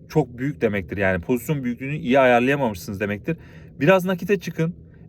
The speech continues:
biraz tahvil alın, belki altın alabilirsiniz. Yani bir,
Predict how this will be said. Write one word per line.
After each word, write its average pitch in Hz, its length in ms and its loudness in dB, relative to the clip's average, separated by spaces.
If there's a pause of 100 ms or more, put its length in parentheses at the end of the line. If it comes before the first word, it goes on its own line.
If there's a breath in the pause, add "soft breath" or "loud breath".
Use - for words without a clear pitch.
biraz 165 280 4
tahvil 180 360 4
alın, 160 300 2 (600)
belki 165 280 4
altın 165 360 4
alabilirsiniz. 160 420 4
Yani 147 200 0
bir, 151 100 -8